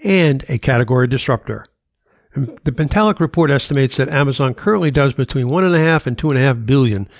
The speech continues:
in food service sales. But the Pentalet report also gives established food ser-,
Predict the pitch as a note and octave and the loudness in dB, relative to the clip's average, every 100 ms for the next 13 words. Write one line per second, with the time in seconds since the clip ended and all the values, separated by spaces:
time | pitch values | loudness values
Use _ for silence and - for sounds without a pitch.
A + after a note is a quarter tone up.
0 | _ A#2+ G#2 B2+ A#2 B2+ A#2 A#2+ B2+ G2 | _ -6 0 0 2 0 0 0 0 -2
1 | F2 - _ _ _ _ _ _ _ _ | -6 -14 _ _ _ _ _ _ _ _
2 | _ - F3+ E3+ - - - B2 D#3 F#3 | _ -2 0 0 -4 -12 -6 -2 0 2
3 | G3+ G3+ F3+ D3+ F#3+ F#3+ F#3+ G#3+ A3 D3 | 2 2 -2 -2 -2 -2 0 0 0 -2
4 | A#2+ C3 B2 - G#3 A3 D#3 - D3+ B2+ | -2 -2 -2 -2 0 0 0 -2 -6 -4
5 | D#3 | -8